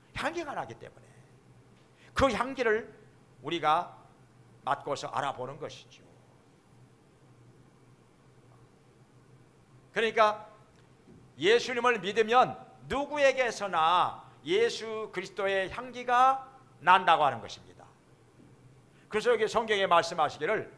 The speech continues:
우리는 생명에 이르는 자에게나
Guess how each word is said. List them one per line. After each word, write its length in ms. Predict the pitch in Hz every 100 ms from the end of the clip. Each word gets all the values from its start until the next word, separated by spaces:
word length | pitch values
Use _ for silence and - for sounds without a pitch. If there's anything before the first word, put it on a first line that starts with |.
| - - - - _ _
우리는 500 | 135 180 190 185 120 - - - _ _ - _ _ _ _ _ - _ _ _ _ _ _ _ _ _ - _ _ _ _ _ _ - _ _ _ _ _
생명에 440 | - 226 214 202 185
이르는 380 | 175 165 156
자에게나 840 | 147 151 139 143 160 208 226 -